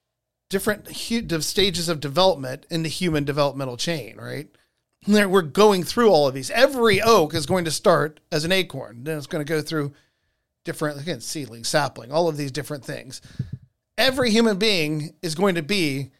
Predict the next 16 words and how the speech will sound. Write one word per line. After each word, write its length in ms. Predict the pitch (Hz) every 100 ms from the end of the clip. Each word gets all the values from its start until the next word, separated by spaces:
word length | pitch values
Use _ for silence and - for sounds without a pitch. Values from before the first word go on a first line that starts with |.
| _ -
a 60 |
zygote, 500 | 151 175 170 131 123
an 140 | 127 147
embryo, 480 | 190 143 131 127 120
a 60 |
fetus, 560 | - 214 185 131 123 -
a 180 | 139 127 139
newborn. 440 | 190 208 139 123
It's 80 | 123
gonna 160 | 202
go 160 | 190 214
through 160 | 170 185
all 200 | 233 220
of 120 | 160
these 380 | 175 156 - -
stages, 720 | - - 247 170 123 - -